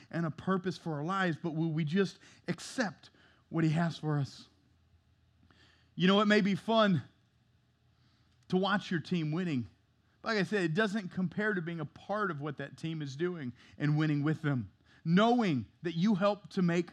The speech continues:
a difference. Maybe you've never played a sport, but you've watched the game or your favorite team is winning. Just think about how excited you got. How much more excited would it have been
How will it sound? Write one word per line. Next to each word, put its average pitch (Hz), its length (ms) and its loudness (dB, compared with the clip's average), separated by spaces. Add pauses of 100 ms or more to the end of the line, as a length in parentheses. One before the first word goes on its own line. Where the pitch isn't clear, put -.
(120)
a 160 80 -2
difference. 147 800 -6 (580)
Maybe 233 240 4
you've 240 140 6
never 233 300 4
played 240 260 2
a 226 80 -2
sport, 233 440 0
but 190 120 0
you've 180 160 2
watched 196 480 0
the 196 80 -2
game 214 360 -2
or 185 60 0
your 180 140 0
favorite 208 480 -4
team 226 220 0
is 160 140 -4
winning. 151 400 -2 (300)
Just 269 240 -2
think 294 180 -2
about 240 220 4
how 226 160 4
excited 233 640 0
you 180 120 2
got. 175 320 2 (440)
How 285 180 6
much 277 240 0
more 269 260 4
excited 247 420 0
would 220 120 -2
it 202 40 -2
have 185 140 -2
been 226 360 4